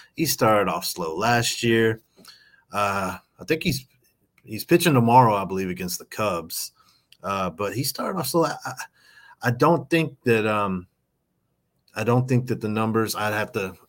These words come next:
I, you know the numbers better than me, but I, I, I don't think he's getting hit as hard as, I think he's got, like, a six E R A right now, man. I don't think he's really getting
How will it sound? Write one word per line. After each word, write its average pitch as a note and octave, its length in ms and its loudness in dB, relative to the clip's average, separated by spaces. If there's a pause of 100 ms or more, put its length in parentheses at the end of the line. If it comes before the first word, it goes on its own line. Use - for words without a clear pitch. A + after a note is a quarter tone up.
(140)
I, F#2 160 -6
you G2 200 0
know C3 160 8
the A2+ 80 2
numbers G#2 360 0
better G2+ 180 -2
than F#2+ 100 -2
me, F#2 120 -2
but E2 100 -8
I, F2 100 -2
I, G2+ 300 -4
I - 20 0
don't A#2+ 220 4
think B2+ 180 2
he's G#2 160 -4
getting G2+ 280 -4
hit A#2+ 340 0
as - 160 -10
hard A2 460 2
as, G2 480 -4 (500)
I - 120 -8
think F#2+ 200 -6
he's G2+ 160 -8
got, G#2+ 140 -4
like, G#2 160 -6
a G2 60 -10
six - 420 -4
E G#2 100 -4
R G2+ 220 0
A G2+ 160 2
right E2 260 -4
now, D2 180 -16
man. D#2+ 240 -12
I F#2 80 -2
don't A#2 220 2
think B2+ 140 -2
he's F#2 200 -8
really G#2 280 0
getting F#2 420 -4